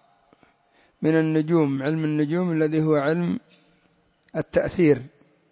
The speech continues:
لأنه قد تقدم معنا أن علم النجوم ينقسم إلى علمين، علم تسيير وعلم تأثير.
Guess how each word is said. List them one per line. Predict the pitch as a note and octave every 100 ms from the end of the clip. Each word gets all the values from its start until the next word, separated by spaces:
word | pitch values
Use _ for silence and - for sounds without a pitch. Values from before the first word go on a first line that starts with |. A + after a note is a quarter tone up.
| _ _ _ _ _ _ _ _ _ _ _
لأنه | C#3+ C#3+ D3+
قد | D#3
تقدم | E3 E3 D#3 D#3
معنا | D#3 D3+ E3 D#3+
أن | D3+
علم | D3 D#3+ D#3
النجوم | D3 D3 E3+ E3
ينقسم | D#3 E3+ E3
إلى | D#3 D3+
علمين، | C#3 D#3 D3+ B2+ B2 _ _ - _ _ _ -
علم | E3 F3+ E3+
تسيير | - D#3 - D3+ F#3 G#3 F3+
وعلم | D#3+ F3+ F#3+
تأثير. | D3+ F3 C#3+ E3 D3